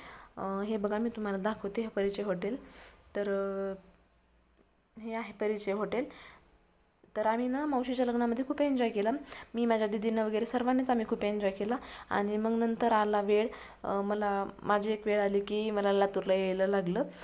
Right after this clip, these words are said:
तर मग नंतर मी त्या दिवशी, अ, कॉलेज, कॉलेजचं वगैरे वर्क कम्प्लीट करून मी आंबेजोगाईमध्ये घरी आले. घरी येऊन जेवण वगैरे केले, थोडंसं फ्रेश होऊन आराम केला. नंतर मग मी निघाले सात वाजता लातूरला. तर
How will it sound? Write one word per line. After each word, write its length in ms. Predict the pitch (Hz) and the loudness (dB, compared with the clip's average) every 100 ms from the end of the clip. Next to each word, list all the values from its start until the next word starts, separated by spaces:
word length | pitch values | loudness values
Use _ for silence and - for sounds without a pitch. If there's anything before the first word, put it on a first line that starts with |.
| - - | -18 -12
तर 60 | 208 | -8
मग 160 | 202 | -4
नंतर 340 | 202 208 214 220 | -4 -4 -2 -2
मी 120 | 233 | 0
त्या 160 | 233 214 | 2 2
दिवशी, 320 | 214 214 220 | 0 -2 0
अ, 340 | 208 202 202 202 | 2 2 2 2
कॉलेज, 280 | 196 202 208 202 - - | 4 4 4 -2 -6 2
कॉलेजचं 400 | 208 208 208 202 | 4 4 0 0
वगैरे 180 | 202 | 2
वर्क 220 | 202 208 202 | 4 2 0
कम्प्लीट 360 | 208 208 202 | -4 -4 -6
करून 200 | - 196 | -2 0
मी 120 | 214 | 0
आंबेजोगाईमध्ये 600 | 208 202 202 202 196 196 | 0 0 0 0 0 0
घरी 240 | 202 240 208 | 2 2 4
आले. 240 | 196 190 | 2 0
घरी 200 | 202 220 | 0 2
येऊन 200 | 208 202 | 2 2
जेवण 180 | 202 196 | 2 0
वगैरे 240 | 196 190 | 0 -4
केले, 200 | 185 202 | -4 -4
थोडंसं 380 | 208 208 196 196 196 - - - - | -4 -2 -2 -2 -4 -10 -16 -16 -2
फ्रेश 260 | 220 214 | 0 0
होऊन 140 | 214 202 | -2 -2
आराम 240 | 196 208 | -2 -2
केला. 240 | 202 202 196 | -2 -2 0
नंतर 340 | 202 202 220 | 0 -2 -2
मग 120 | 220 | -2
मी 140 | 220 226 | 0 0
निघाले 360 | 220 202 214 247 - - - | 2 2 0 -6 -14 -10 -2
सात 100 | 202 | -2
वाजता 340 | 190 - 220 262 - - - | -2 -6 -4 -4 -6 -18 -4
लातूरला. 520 | 208 208 180 175 175 180 175 - | -2 -2 -4 -2 -2 -2 -6 -6
तर 100 | 202 | -6